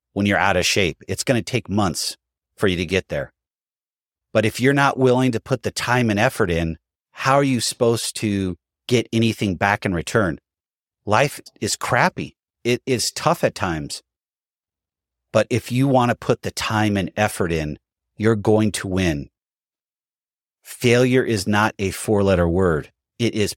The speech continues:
part of the success track. How many people do, in life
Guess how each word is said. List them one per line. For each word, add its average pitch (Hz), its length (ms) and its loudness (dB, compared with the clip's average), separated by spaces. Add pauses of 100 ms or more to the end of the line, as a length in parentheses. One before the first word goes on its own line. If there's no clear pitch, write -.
part 110 380 0
of 104 180 0
the 95 140 -4
success - 600 -2
track. 110 520 -2 (640)
How 147 220 0
many 151 200 2
people 127 380 -4
do, 104 160 -6
in 117 140 0
life 104 520 0